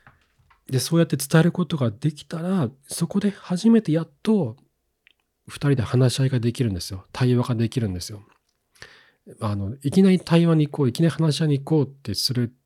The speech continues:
と、あの、難しくなっちゃうんですね。なので、こうやって順番を踏んでいって、話し合いする、対話をするとなると、自分たち夫婦は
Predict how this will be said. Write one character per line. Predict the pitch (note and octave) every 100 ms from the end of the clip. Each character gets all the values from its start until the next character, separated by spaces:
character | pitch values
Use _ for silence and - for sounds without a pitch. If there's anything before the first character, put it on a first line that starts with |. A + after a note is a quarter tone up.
| _ _
と、 | F#3+ F3 B2+ G#2+ _ _ _ -
あ | A#2 G2+
の、 | G#2 A#2 A#2
難 | A#2+ G#2+ B2+
し | A2
く | -
な | G2
っ | F#2+
ち | -
ゃ | F#2
う |
ん | F#2
で | F#2+
す | A2
ね。 | A#2 - _ - - - -
な | A#2
の |
で、 |
こ | - E3
う |
や |
っ | E3+
て | D3+
順 | - D#3+
番 | E3+ E3
を |
踏 | D#3+ D#3
ん | E3
で | D#3+
い |
っ | D3+
て、 | _ - F3 B2 - _ _
話 | - A#2 G2
し | A#2+
合 |
い | A2
す |
る、 | A#2
対 | A#2 A#2
話 | A2+
を |
す | -
る | A#2+ A2+ _ _ _ _ _ _ -
と | C3+
な | D3+
る | D3
と、 | - F#3 G2 _ _ _ - - _ _ _ _ _ _ _ _
自 | A2 A#2
分 | C3
た | G#2+
ち | -
夫 | - A#2+ G#2
婦 | - F2+ -
は | C3+ C#3+ G#2